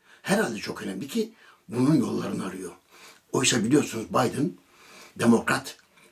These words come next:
ülkeler toplantısına Türkiye'yi davet etmedi. Neden? Biden Türkiye'yi otokrat bir ülke olarak görüyor. Demokrat olarak görmüyor yani. Erdoğan zannetmişti ki Türkiye askeri gücüyle nato üyesi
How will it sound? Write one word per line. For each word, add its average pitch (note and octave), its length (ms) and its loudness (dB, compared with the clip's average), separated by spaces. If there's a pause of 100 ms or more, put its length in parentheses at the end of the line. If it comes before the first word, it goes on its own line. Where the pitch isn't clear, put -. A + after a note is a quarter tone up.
(120)
ülkeler - 480 -2
toplantısına A2 840 -4 (160)
Türkiye'yi F2+ 540 -4
davet G#2+ 340 -6
etmedi. F2+ 320 -10 (280)
Neden? F3+ 420 0 (320)
Biden F3+ 480 2
Türkiye'yi D#3+ 460 -2
otokrat - 760 -4
bir B2 180 -2
ülke F#2+ 240 -6
olarak F2+ 380 -4
görüyor. F2 320 -8 (360)
Demokrat C#3 480 2
olarak A2+ 400 0
görmüyor G2 440 2
yani. F2 400 -10 (1400)
Erdoğan A3 380 2
zannetmişti G#3 580 2
ki G#3 320 0 (320)
Türkiye F#3 580 2 (460)
askeri - 500 0
gücüyle C#3+ 640 0
nato F3+ 360 2
üyesi B2 500 -4